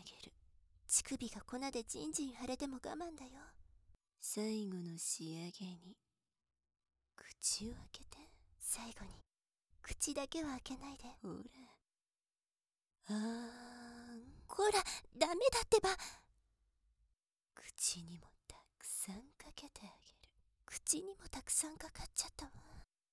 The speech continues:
Speaker 1: いろんなところがじくじく熱くなってくるね。
Speaker 2: いろんなところがじくじく熱くなってくる。でも、おちんちんをしごく手は止めなくちゃダメ。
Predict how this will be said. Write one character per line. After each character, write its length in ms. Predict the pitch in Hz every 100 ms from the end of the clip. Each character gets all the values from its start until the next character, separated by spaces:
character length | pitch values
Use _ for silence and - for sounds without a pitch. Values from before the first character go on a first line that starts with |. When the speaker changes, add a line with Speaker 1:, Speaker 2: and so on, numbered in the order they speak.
| _ _ _
Speaker 1:
い 180 | 208 196
ろ 120 | 175
ん 320 | 156 175 208
な 120 | 226 240
と 120 | 240
こ 160 | - 262
ろ 60 |
が 160 | - 214
じ 200 | - 196
く 100 | -
じ 160 | - -
く 100 | - 185
熱 200 | 226 -
く 120 | 269
な 100 | 214
っ 60 | 202
て 120 | -
く 100 | 208 196
る 100 | 196
ね。 20 | 175 196 214 - - -
Speaker 2:
い 140 | 214
ろ 160 | 220 226
ん 80 | 233
な 140 | 240
と 120 | -
こ 140 | - 254
ろ 60 |
が 160 | 240 208
じ 160 | - 262
く 140 | -
じ 120 | -
く 160 | - -
熱 240 | 269 -
く 140 | - 302
な 140 | 233
っ 20 | -
て 100 | -
く 140 | -
る。 80 | - - - _ _ _ _ _ _ _ _ -
で 100 | 240
も、 100 | 214 202 - _ _ _ _ _ -
お 100 | 254
ち 240 | - 269
ん 80 | 269
ち 200 | - 247
ん 80 | 208
を 40 |
し 240 | 196 - 247
ご 120 | 277
く 100 | -
手 160 | - 233
は 100 | 208
止 100 | 254
め 140 | 277
な 100 | 285
く 100 | 311
ち 140 | - 277
ゃ 20 |
ダ 120 |
メ。 60 | 226